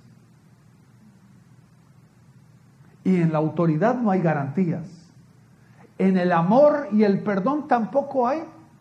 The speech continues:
garantías, pero uno ama y uno perdona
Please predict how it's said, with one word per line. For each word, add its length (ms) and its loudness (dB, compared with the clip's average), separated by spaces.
garantías, 600 -4
pero 200 -2
uno 480 -2
ama 480 -4
y 100 0
uno 380 0
perdona 680 0